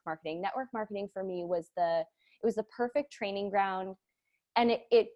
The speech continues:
made me just frustrated enough that when I got this fateful phone call in January of, uh, twenty sixteen, that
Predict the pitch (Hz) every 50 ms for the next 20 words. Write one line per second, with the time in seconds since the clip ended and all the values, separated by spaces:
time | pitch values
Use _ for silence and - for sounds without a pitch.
0 | _ _ 220 240 233 233 240 269 302 285 330 339 330 285 226 202 - 196 196 196
1 | 214 196 226 294 349 359 - - - - - - - _ _ _ _ _ _ _
2 | _ _ _ _ _ _ _ _ _ _ 240 226 240 - - - 240 233 220 226
3 | 202 190 185 185 175 165 180 269 349 - - _ _ _ 226 - - - - -
4 | 208 220 214 208 208 202 202 202 - - 202 214 202 226 220 208 - - 208 202
5 | 202 - - - - _ _ _ _ - 233 214 214 - 220 208 208 - 196 196
6 | 214 208 202 175 165 170 180 208 233 - - 214 208 214 185 196 190 202 208 202
7 | 202 190 190 185 185 185 175 - - 185 175 170 170 170 170 170 175 - - -
8 | 185 180 160 165 170 170 - - - - 214 226 233 233 - - 240 226 214 208
9 | 208 202 202 202 202 208 226 _ _ _ _ _ _ _ _ _ _ _ _ _
10 | _ _ _ _ _ _ - - - - - 196 - _ _ - - - 277 285
11 | 320 381 427 415 _ _ _ _ _ _ _ _ _ _ _ _ _ _ _ _
12 | _ _ _ _ _ - 214 240 240 226 226 220 220 214